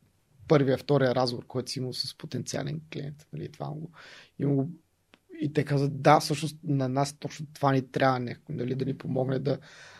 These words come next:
а, компанията се развива супер бурно, ние имаме, а, при-, имаме сто човека, които трябва да започнат следващите шест месеца", а, C E O-то на компанията вика, "Аз не знам какво се случва",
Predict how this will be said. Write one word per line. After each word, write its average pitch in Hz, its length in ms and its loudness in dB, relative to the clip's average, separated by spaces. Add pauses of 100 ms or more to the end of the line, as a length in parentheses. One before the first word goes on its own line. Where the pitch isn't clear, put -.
(180)
а, 123 180 -2
компанията 135 500 0
се 135 100 -4
развива 127 260 0
супер 127 360 -8
бурно, 175 580 10
ние 143 240 8
имаме, 135 380 4 (440)
а, 131 480 2 (320)
при-, 143 260 6 (120)
имаме 131 560 6 (500)
сто 143 200 4
човека, 139 260 2
които 135 320 -2
трябва 135 220 6
да 123 40 2
започнат 123 360 -2
следващите 127 420 0
шест 117 300 -2
месеца", 151 640 2 (440)
а, 127 300 -2
C 135 320 2
E - 40 6
O-то 131 200 -2
на 127 80 0
компанията 123 540 -4
вика, 120 240 -2
"Аз 123 180 0
не 131 140 -2
знам 120 220 -4
какво 117 220 -10
се - 140 -10
случва", - 560 -10